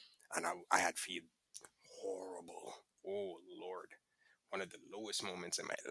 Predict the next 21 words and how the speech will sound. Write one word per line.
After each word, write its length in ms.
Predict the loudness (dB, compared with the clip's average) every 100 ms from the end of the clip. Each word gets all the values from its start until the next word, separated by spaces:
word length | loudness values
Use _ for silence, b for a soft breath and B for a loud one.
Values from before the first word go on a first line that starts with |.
| 10
life. 480 | 12 12 8 2 0 b b b _ 6
'Cause 120 | 10
not 160 | 12 12
only 240 | 10 6
did 160 | 6 6
I 80 | 6
hurt 240 | 2 -2
the 80 | -6
person 480 | -2 -2 0 0 4
that 80 | 6
I 160 | 6 4
was 200 | -2 4
with 200 | 6 6 2 2
at 120 | 4
the 60 | 4
time, 440 | 4 6 6 0 -6 -16 _ _ _ _ _ -10 6
but 140 | 12 12
then 140 | 12
it 40 | 12
was 140 | 10
like, 180 | 6 6